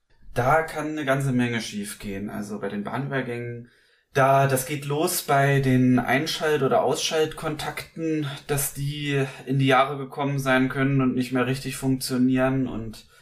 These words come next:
ja, insofern, man muss das natürlich bedenken, bei einem, äh,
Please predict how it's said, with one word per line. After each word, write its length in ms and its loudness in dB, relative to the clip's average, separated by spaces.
ja, 380 6
insofern, 840 0
man 140 0
muss 140 -4
das 160 -4
natürlich 420 -4
bedenken, 760 -2
bei 80 0
einem, 400 4
äh, 320 -6